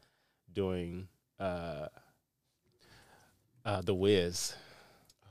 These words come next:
Speaker 2: yeah.
Speaker 1: That was just, that was insane with Courtney Carter, a star. Shout out to Courtney.
Speaker 2: Mm-hmm.
Speaker 1: Um, that was amazing. Like, that was amazing. Another moment I'll never forget. Um, what about you?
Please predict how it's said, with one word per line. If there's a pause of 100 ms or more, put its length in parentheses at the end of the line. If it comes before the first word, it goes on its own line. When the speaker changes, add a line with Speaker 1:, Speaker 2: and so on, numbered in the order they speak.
Speaker 2:
yeah.
Speaker 1:
That
was
just, (100)
that
was
insane (720)
with
Courtney
Carter, (260)
a
star.
Shout
out
to
Courtney. (460)
Speaker 2:
Mm-hmm. (200)
Speaker 1:
Um, (880)
that
was
amazing. (920)
Like, (320)
that
was
amazing.
Another
moment
I'll
never
forget. (840)
Um,
what
about
you?